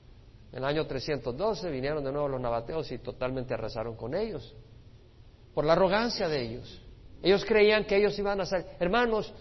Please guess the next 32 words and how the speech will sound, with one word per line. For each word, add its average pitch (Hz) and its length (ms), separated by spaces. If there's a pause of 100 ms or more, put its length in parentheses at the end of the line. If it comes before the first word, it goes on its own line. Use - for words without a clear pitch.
(180)
tú - 140
no 240 140
puedes 233 200
decir, 214 240
"Yo 208 120
voy 220 100
a 214 80
conseguir 196 400
trabajo", 185 460
si - 160
Dios 175 160
no 170 100
te 160 100
da 156 160
trabajo. 135 460 (840)
Tú 180 100
puedes 233 200
decirlo 226 360
todo 220 180
lo 220 100
que 175 100
quieras, 202 300
pero 156 120
si 143 120
Dios 196 160
no 214 80
te 202 80
da 190 120
trabajo, 180 340
no 170 120
tienes 165 260
trabajo. 143 440